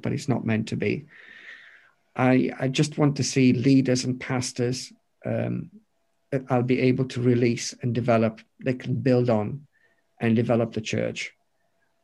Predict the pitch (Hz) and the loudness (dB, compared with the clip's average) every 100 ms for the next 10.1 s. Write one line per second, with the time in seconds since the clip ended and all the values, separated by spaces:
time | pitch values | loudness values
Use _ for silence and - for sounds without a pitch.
0 | _ _ _ 127 117 110 107 101 110 - | _ _ _ 2 4 4 4 2 -2 -2
1 | 85 50 - - _ _ _ _ _ _ | -4 -4 -8 -14 _ _ _ _ _ _
2 | _ - - - _ - - - 120 139 | _ -20 -20 -20 _ -20 -20 -2 4 6
3 | 147 139 - 143 135 127 127 127 123 123 | 4 2 2 4 4 2 2 0 0 0
4 | 123 123 120 131 117 113 110 110 110 - | 2 4 2 0 2 2 2 2 2 0
5 | - 123 139 131 127 127 127 123 131 - | -2 -2 0 2 2 2 2 0 0 -6
6 | - - 117 117 113 113 131 143 - _ | -10 -4 -2 0 0 0 -2 -8 -14 _
7 | - 143 127 127 117 - 131 127 123 - | -2 0 0 0 -4 0 0 0 -6 -6
8 | 127 123 120 117 113 - - - - - | -6 -2 -2 -2 -4 -8 -20 -20 -20 -20
9 | - - - 127 123 143 135 - 123 135 | -20 -18 -4 -2 2 4 4 0 -6 -6
10 | - | -12